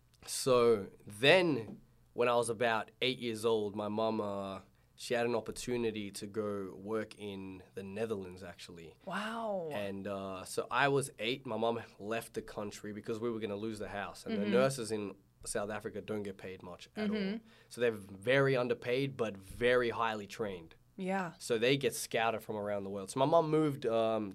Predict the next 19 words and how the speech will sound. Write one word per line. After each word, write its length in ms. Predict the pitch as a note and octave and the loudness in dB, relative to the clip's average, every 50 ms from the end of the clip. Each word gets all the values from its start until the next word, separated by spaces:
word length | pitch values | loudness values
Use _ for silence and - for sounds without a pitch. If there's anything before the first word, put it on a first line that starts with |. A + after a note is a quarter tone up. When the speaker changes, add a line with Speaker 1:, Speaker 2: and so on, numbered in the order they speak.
| - - | -6 -6
Speaker 1:
to 60 | A#2 | -6
Europe 440 | G#2+ G#2 A2 A2 A2 A2+ A2+ A2+ - - _ - | -4 -2 0 2 2 2 2 0 -14 -18 _ -10
and, 260 | G#2+ G#2+ G#2 G#2 G#2 G2+ G2+ | -8 -6 -6 -6 -6 -6 -6
uh, 60 | G2+ | -4
was 160 | G2+ A2 A2 | -4 -6 -4
working 400 | G#2 A2 A#2+ A#2 A2+ - A2 G#2+ | 0 0 0 0 0 -2 -6 -6
there. 300 | G2 G2+ G2+ G#2+ A2+ A#2 - - - - - - - - - _ _ _ | -4 -6 -4 -4 -4 -6 -8 -14 -20 -20 -20 -20 -20 -20 -20 _ _ _
At 140 | B2 C3+ C3+ | 0 0 2
the 80 | C#3 A#2+ | 0 -4
time, 380 | - - C3+ B2+ B2+ B2 B2 | -2 0 2 4 4 4 2
my 100 | A2+ A2 | 0 -2
sister 480 | G#2 - - - - C#3+ C3+ - - C3 | -4 -4 -8 -4 -4 -4 -4 -2 -2 -2
was 180 | A#2 A2 A2 - | -2 -2 -6 -6
twenty 520 | - - - A#2 A#2 A#2 - C3 C3+ C#3+ - - _ _ _ _ _ - - _ _ _ - | -10 -6 -4 -4 -4 -4 -6 -8 -8 -10 -10 -16 _ _ _ _ _ -20 -20 _ _ _ -4
and 80 | A2+ | 0
my 120 | A2 G#2 G2 | 2 2 2
Speaker 2:
Mm. 120 | G2+ F#2+ | 2 2
Speaker 1:
brother 320 | A#2 A#2 A#2 B2 A#2+ B2 A2+ | 4 6 6 6 6 6 4
was 460 | G#2+ G#2+ G#2 G2 F#2 F#2 - - | 4 2 -4 -6 -8 -10 -10 -12